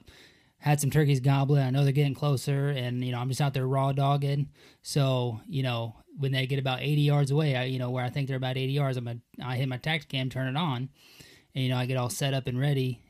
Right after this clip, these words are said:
and then I just go back and, I, you know, I get 'em on f-,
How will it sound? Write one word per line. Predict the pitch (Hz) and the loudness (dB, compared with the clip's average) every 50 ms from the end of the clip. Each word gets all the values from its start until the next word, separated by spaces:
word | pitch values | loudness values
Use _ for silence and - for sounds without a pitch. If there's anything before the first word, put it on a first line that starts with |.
| _ - | _ -8
and | 131 123 123 120 117 113 113 113 110 - _ _ _ _ | -4 -4 -2 -2 -4 -4 -6 -8 -8 -12 _ _ _ _
then | 185 147 131 135 131 123 | -14 -8 -4 -4 -2 -2
I | 117 123 | -4 -4
just | 123 123 - - | -4 -6 -4 -2
go | 151 139 | -2 0
back | 131 127 123 127 120 - | 0 0 -2 -4 -4 -4
and, | 127 120 117 117 120 123 - - | -4 -4 -4 -4 -6 -8 -8 -10
I, | 123 120 | -8 -6
you | 123 | -6
know, | 120 120 | -6 -6
I | 117 120 123 117 120 - - 294 226 262 269 - _ _ _ _ _ 156 | -6 -6 -8 -10 -14 -20 -20 -18 -16 -16 -16 -18 _ _ _ _ _ -2
get | 147 175 170 | 0 2 2
'em | 160 | 2
on | 156 147 139 127 - | 2 2 0 -2 -4
f-, | - - - | -8 -18 -20